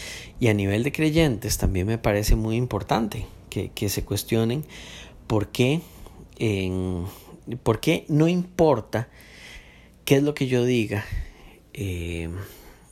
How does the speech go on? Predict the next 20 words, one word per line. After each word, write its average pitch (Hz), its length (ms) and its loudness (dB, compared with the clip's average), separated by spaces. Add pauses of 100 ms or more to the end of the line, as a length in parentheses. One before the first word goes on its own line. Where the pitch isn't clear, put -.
(560)
voy 107 220 2
a 107 60 -4
tener 95 260 -2
la 98 80 -6
razón. 98 340 -4
¿Por - 180 -2
qué 139 180 -4
el 156 140 0
Papa - 580 -4 (680)
siempre 131 960 0 (140)
puede 107 480 2 (340)
pedir, 104 460 2
por - 180 -6
qué 107 140 0
el 120 120 0
pastor 123 640 0
también 95 640 -2
siempre 120 520 0
puede 104 320 0
pedir 98 440 0